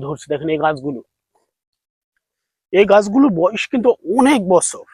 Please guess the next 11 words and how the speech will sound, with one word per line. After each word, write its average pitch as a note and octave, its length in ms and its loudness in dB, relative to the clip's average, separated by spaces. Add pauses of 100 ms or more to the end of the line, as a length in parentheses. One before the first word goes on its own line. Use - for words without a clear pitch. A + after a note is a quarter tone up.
(200)
এগুলো E3+ 380 0
আজ E3+ 240 2
আর F#3 180 6 (220)
দুই G3 140 2 (320)
মাস F#3 140 4 (120)
পরই F#3+ 220 2
সনো F#3 320 2
পড়বে, F#3+ 280 2 (520)
গাছের E3 300 2
পাতাগুলো F3+ 500 0 (100)
পড়ে F#3+ 180 6